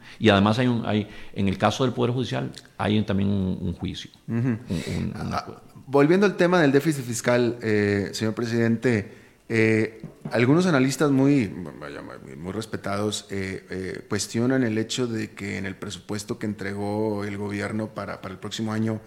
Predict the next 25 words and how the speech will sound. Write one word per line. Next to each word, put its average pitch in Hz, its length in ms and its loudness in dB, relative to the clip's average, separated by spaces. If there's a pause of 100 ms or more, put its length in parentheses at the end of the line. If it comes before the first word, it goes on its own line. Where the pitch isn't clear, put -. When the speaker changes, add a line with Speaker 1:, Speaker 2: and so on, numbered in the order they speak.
(400)
Speaker 2:
no 113 160 4
viene 127 180 4
reflejado 110 480 -2
el 117 80 0
déficit 110 340 -6
fiscal 104 680 -6 (120)
que 104 100 -12
están 104 180 -6
esperando 101 340 -8
ellos 101 160 -8
para 90 160 -14
el 90 60 -16
próximo 98 320 -12
año. 80 180 -16 (140)
El 98 100 -8
Banco 107 220 -6
Central 104 400 -6
sí, 107 260 -4
pero 92 140 -10
el, 90 120 -8
el 92 200 -8
gobierno 101 340 -8
no. 101 180 -8
¿Por 98 180 -10
qué? - 280 -16